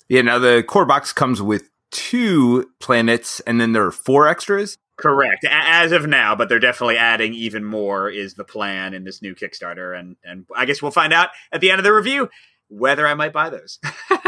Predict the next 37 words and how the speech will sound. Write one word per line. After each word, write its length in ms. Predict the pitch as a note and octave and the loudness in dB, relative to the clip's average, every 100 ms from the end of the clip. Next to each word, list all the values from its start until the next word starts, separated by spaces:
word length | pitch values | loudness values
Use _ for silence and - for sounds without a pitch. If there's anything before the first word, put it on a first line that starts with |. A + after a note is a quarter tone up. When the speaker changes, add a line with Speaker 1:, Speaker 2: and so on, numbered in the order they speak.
| - - G#3 - G3+ _ _ | -6 -10 -14 -12 -14 _ _
Speaker 1:
Yeah, 260 | C3 G2+ - | 0 0 -2
so 200 | - D3+ | 2 4
we 120 | D#3+ | 4
should 200 | G3 B3 | 2 0
probably 460 | A3+ G#3 F#3 F3+ D#3+ | 0 -2 2 2 2
not 500 | C#3+ D3 D#3 F#3 - | -2 0 0 0 0
talk 220 | E3 D3+ | -2 0
about 260 | D3 C#3 | 2 2
the 180 | C#3+ C#3+ | 2 -2
end 180 | C3 C#3+ | -2 0
of 60 | B2+ | 2
the 80 | A#2+ | 2
review 400 | A2 A#2+ A2+ G#2 | 0 0 0 -2
before 480 | E2+ A#2+ - B2 A#2 | -4 -8 -2 -2 0
we 220 | G#2+ A2 | -2 -6
start 400 | - C#3 D#3+ - | -4 0 0 2
the 80 | A#2+ | 0
review 360 | G2 A#2 B2 - - | 2 -2 -2 -4 0
or 160 | B3 | 2
talk 200 | B3 F#3+ | 2 0
about 200 | F3+ F3+ | 2 2
what 140 | F#3 F#3 | 0 0
we've 140 | F#3+ | -2
been 120 | F3+ | -2
playing. 320 | E3+ A3+ G3+ | 0 0 0
Mike, 320 | C#3 B3 - _ _ _ - | 0 0 -2 _ _ _ -2
what 100 | G#3+ | 0
have 80 | |
you 140 | A3+ E4+ | 2 0
been 120 | D#4+ | 2
playing? 340 | F#3+ A2 E2 - - | 2 0 -2 -10 -4
Speaker 2:
Well, 140 | A3 | 0
I, 160 | B3 C#4 | 2 4
I 140 | C4 | 2
can't 260 | C4 A#3+ G3 | 2 0 0
say 180 | - | 0
what 120 | F#3 | 0